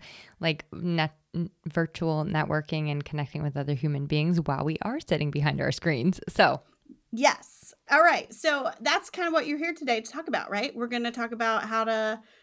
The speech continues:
Speaker 2: find your community. I mean, obviously right now there's a weird global pandemic happening that makes it a little hard, harder, but you can still do it. But just in general, like, how to find, how to find your people.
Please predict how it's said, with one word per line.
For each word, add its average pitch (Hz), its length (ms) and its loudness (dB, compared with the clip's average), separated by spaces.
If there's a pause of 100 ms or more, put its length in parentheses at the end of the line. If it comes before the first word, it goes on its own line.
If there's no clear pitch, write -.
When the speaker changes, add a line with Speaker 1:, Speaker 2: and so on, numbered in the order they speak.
(220)
Speaker 2:
find 233 320 0
your 240 100 -2
community. 233 640 -2
I 220 80 -2
mean, 214 200 0
obviously 220 500 -4
right 208 200 -4
now 196 280 -2
there's 196 480 -6
a 196 60 -4
weird 196 440 -4 (120)
global 190 300 -4
pandemic 185 540 -6
happening 311 500 0
that 330 120 -6
makes 269 260 -6
it 254 80 -8
a 262 60 -6
little 240 220 -6
hard, 214 360 -4 (160)
harder, 208 680 0 (440)
but 226 140 -2
you 226 100 -4
can 220 140 -6
still 196 160 -10
do 185 160 -8
it. 220 160 -4
But 247 100 -2
just 247 320 -8
in 349 120 2
general, 381 380 2
like, 185 180 -4
how 214 180 -4
to 220 80 -2
find, 220 640 -2 (360)
how 269 200 4
to 277 40 -4
find 285 280 2
your 208 80 -6
people. 320 400 -4